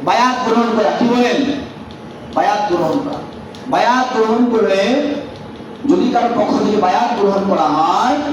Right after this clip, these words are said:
তার মানে তাকে মেনে নেওয়া হলো। কি করা হলো? মেনে নেওয়া হলো। এখন কি হয়? ভোট হয় না? কি হয়?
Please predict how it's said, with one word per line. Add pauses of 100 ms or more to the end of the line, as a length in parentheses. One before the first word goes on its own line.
(680)
তার
মানে
তাকে
মেনে
নেওয়া
হলো।
কি
করা
হলো? (1040)
মেনে (920)
নেওয়া
হলো। (320)
এখন
কি
হয়?
ভোট
হয়
না? (360)
কি
হয়?